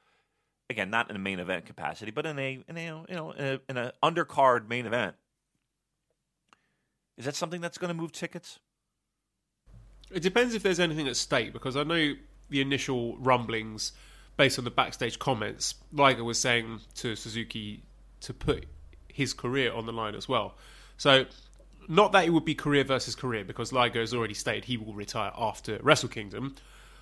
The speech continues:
Speaker 2: but to have it where Suzuki put his career on the line, but you know Liger's gonna retire anyway. So if
Speaker 1: Right.
Speaker 2: it ends up being this sort of de facto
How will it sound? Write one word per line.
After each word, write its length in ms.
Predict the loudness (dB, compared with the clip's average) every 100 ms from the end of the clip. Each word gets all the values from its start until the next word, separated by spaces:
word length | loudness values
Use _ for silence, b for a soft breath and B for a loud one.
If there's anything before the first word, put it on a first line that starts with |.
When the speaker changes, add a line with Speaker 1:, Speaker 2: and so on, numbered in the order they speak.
| b 10
Speaker 2:
but 260 | 10 10
to 100 | 2
have 220 | 8 8
it 220 | 8 4 -2 -20 -20 -20 -20 -20 -20 -20 -20 -10
where 220 | 0 2 2
Suzuki 500 | 2 6 6 6 2
put 180 | 4
his 380 | 8 8 6 -4
career 360 | -6 0 0 0
on 80 | -2
the 80 | -4
line, 240 | -2 0
but 120 | -2
you 100 | 2
know 160 | 8 8
Liger's 340 | 8 4 2
gonna 160 | -4 -6
retire 380 | -6 -6 -4 -2
anyway. 300 | -4 -4 -6
So 160 | 0 0
if 100 | 0 b b b 0
Speaker 1:
Right. 120 | 4
Speaker 2:
it 40 | 6
ends 260 | 6 6
up 220 | 4 2 2
being 220 | 0 2
this 100 | -2
sort 140 | -2
of 80 | -2
de 80 | -4
facto 640 | 4 2 2 -2 0 0